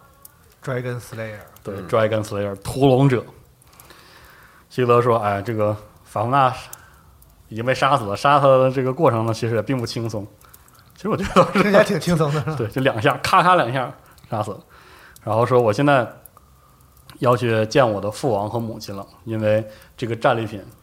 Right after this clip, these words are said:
Speaker 2: 是另一笔可观的战利品。”雷音说：“别，别，别，你这个，我告诉你这个方法如此轻松，是不是？你得做点什么报答我，
Speaker 3: 嗯。
Speaker 2: 对吧？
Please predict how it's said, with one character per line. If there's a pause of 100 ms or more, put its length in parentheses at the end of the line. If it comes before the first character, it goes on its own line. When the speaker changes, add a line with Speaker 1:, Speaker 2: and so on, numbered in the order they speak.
(260)
Speaker 2:
是
另
一
笔
可
观
的
战
利
品。” (760)
雷
音
说
：“别，
别，
别， (400)
你
这
个， (380)
我
告
诉
你
这
个
方
法
如
此
轻
松，
是
不
是？
你
得 (800)
做
点
什
么
报
答
我，
Speaker 3:
嗯。
Speaker 2:
对
吧？